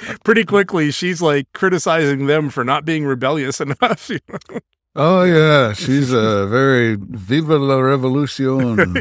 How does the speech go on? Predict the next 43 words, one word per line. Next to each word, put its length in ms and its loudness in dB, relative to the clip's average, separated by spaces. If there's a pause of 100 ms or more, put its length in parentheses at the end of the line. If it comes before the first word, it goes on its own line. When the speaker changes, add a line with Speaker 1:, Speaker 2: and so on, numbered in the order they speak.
Speaker 1:
<laughs> 100 -8
Yeah. 100 2
Speaker 2:
type 120 -6
of, 420 -8
type 240 -8
of 120 -10
gal 320 -4
all 200 -8
of 120 -10
a 60 -12
sudden. 480 -10 (480)
<laughs> 100 -6 (1080)
So 200 -4
the 60 -2
leader 420 0
sends 520 2 (200)
one 360 0
of, 240 -2
one 280 -4
of 120 0
the 120 0
rebels 520 -2
to 120 -6
go 180 -2
look 240 -2
for 160 -4
Barbara 560 -2
in 100 -4
the 120 -8
storerooms. 840 -6
He 80 -6
figures 480 -8
that's 260 -8
where 200 -6
she 180 -10
must 360 -10
have 160 -14
gone, 720 -8
uh, 340 -8
when 200 -10
they 140 -10
split 340 -10
up. 260 -12